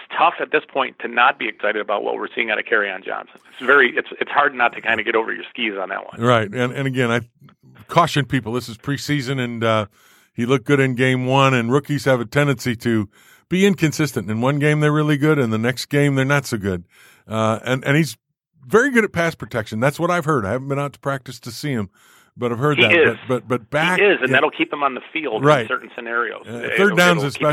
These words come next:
Speaker 1: on the
Speaker 2: especially,
Speaker 1: field.
Speaker 2: which is
Speaker 1: Yeah.
Speaker 2: where maybe that's where Theo Riddick gets a problem, 'cause he's supposedly a third down back.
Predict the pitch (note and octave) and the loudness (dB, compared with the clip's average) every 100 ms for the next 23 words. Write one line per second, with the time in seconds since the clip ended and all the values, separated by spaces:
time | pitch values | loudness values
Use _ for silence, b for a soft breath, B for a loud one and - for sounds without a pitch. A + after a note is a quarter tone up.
0 | A#2+ G#2+ G2 F2 - _ _ C3+ C3+ C#3+ | 0 -2 -4 -10 -18 _ _ -8 -4 -2
1 | B2+ D3 C#3+ F3 E3+ D3 D3+ C#3+ A#2 B2 | 2 2 4 4 4 2 2 -2 -2 -10
2 | B2+ C3+ C3 D3 B2 G#3 C4+ A#2+ G#2+ - | -12 -10 -2 0 2 2 0 -4 -8 -4
3 | B2 G#2+ G2 G#2+ G3 - F#3+ D#3+ D3+ B2 | -4 -4 -4 -2 -2 0 0 0 0 0
4 | D3+ C#3 C3 B2 A2+ D3 G3 | -2 0 0 0 0 0 -2